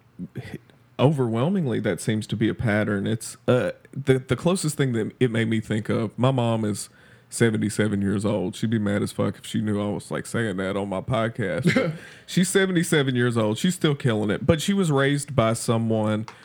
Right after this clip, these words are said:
Speaker 1: who resided in the Depression era. And she also grew up on a rural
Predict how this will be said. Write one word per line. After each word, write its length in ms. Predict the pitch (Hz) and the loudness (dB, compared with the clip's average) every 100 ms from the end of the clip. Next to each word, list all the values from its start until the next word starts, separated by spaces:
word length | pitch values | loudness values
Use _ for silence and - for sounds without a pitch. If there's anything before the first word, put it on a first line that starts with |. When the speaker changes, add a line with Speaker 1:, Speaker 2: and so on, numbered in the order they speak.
| - - | -6 0
Speaker 1:
who 160 | 147 | 2
resided 800 | 127 123 107 120 113 113 110 113 - - | 2 0 2 2 2 2 0 -4 -14 -2
in 520 | 113 110 110 110 110 | 0 2 2 0 -2
the 100 | 123 | 0
Depression 520 | 107 110 156 160 113 | 0 0 0 0 0
era. 300 | 110 - - - | -2 -4 -6 0
And 140 | 127 | 2
she 120 | 131 | 2
also 280 | 123 127 127 | 2 2 0
grew 280 | 113 113 113 | 0 0 0
up 120 | 113 113 | 0 0
on 100 | 110 | 0
a 80 | |
rural 540 | 107 110 113 110 110 | 0 0 2 0 -2